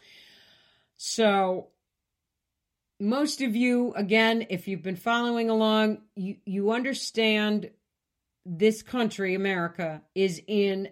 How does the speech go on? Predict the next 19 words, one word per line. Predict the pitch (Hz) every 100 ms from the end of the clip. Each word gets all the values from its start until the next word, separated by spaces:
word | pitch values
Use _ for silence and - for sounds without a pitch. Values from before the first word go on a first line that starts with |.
| -
a | 185
Pluto | 170 - 196 185 180 180 175 - -
return, | 180 175 190 165 147 - _
the | 170 175
first | 202 190 -
time | 190 175 175
in | 170
its | 160 -
entire | 156 180 165 165
existence | 156 127 160 - 151 143
as | 147
a | 143
nation. | 147 127 - - _ _ _ _ _ _ - - - - _ _ 117 _
This | 180 160 233 233
is | 285 233
why | 220 240 233
you're | 233 208
watching | 180 190 214 226 247 269 294 - _ _ _ _ _ _ _ _ _ _ _ -
the | 175 170 202 185 180 175